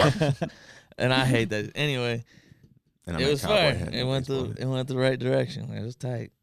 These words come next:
Speaker 1: Oh, I wanted to do, maybe you can do a little research while we talk about something, Mo. Russ just, um, did a feature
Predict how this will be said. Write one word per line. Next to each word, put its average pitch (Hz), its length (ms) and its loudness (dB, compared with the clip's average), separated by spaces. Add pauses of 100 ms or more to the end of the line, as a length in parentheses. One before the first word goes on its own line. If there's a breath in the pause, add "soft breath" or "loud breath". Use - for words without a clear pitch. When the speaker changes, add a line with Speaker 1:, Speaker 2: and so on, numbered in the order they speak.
(140)
Speaker 1:
Oh, 190 440 2
I 147 60 0
wanted 190 300 2
to 175 100 4 (340)
do, 151 180 4
maybe 165 260 4
you 170 100 4
can 151 140 0
do 151 160 6
a - 20 8
little 131 320 4
research 123 380 -2
while 117 120 0
we 110 60 0
talk 123 200 0
about 110 200 -2
something, 107 240 -4
Mo. 107 240 -2 (640)
Russ 156 640 2 (520)
just, 123 580 -2 (120)
um, 107 680 -6 (760)
did 143 160 2
a 120 80 0
feature 95 680 -2